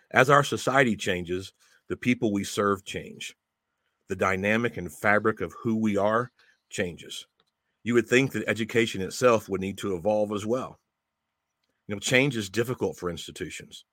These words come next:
It is comfortable to rely on the way it's always been done. There is comfort in that. Yet we change strategies all the time. Each year there is a new reinvention of the wheel and the trendiest fab of pedagogy. Does that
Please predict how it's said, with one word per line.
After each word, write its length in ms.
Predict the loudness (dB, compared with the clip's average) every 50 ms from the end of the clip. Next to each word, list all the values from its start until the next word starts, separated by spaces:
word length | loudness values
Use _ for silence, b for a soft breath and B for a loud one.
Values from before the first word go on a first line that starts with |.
| _ _ _ _ _ _ _ _ _ _
It 100 | -6 -6
is 120 | -6 -6
comfortable 560 | -4 2 2 2 2 2 0 -4 -2 -2 -4 -4
to 120 | -4 -2
rely 400 | -2 0 2 2 4 4 4 2
on 120 | 2 0
the 100 | -2 -2
way 240 | 0 0 2 2 0
it's 140 | 0 -2 0
always 360 | 2 2 2 2 0 -4 -6
been 200 | -8 -8 -8 -4
done. 320 | -4 -4 -4 -4 -8 -14 -20 _ _ _ _ _ _ _ _ _ _ _
There 100 | -4 -4
is 80 | -4 -4
comfort 380 | 4 4 4 4 4 -2 -4
in 100 | -4 -6 -10
that. 160 | -12 -14 -16 _ _ _ _ _ _ _ _ _ _ _ _ _ _ B B B B B 2
Yet 160 | 2 2 4
we 100 | 2 -2
change 380 | 0 2 2 4 4 2 0
strategies 500 | 0 0 2 4 4 4 4 2 0 -4 -6 -4
all 340 | -2 0 2 2 2 2 2
the 120 | 0 -4
time. 500 | -10 -8 -8 -6 -4 -4 -6 -6 -6 -12 _ _ B B B B B B B B
Each 280 | -2 -2 -2 0 2 4
year 180 | 8 8 8
there 160 | 8 8 6 6
is 120 | 4 2
a 40 | 0
new 240 | 0 2 2 2 4
reinvention 540 | 2 2 2 2 0 0 -2 -2 -2 -4
of 80 | -2 0
the 80 | 0 0
wheel 300 | 2 2 4 4 2 2
and 100 | 0 -4
the 60 | -8
trendiest 520 | -6 -4 -4 -2 -2 -2 -4 -6 -8 -10
fab 420 | -6 -2 2 2 4 2 2 0 -4
of 140 | -14 -10
pedagogy. 680 | -6 -2 -2 -2 -2 -2 -6 -8 -8 -12 -16 -20 -20 _ _ _ _ _ _ _ _ _ _ _ _ _ _ _ _ -6
Does 140 | -4 0
that 160 | 2 2 2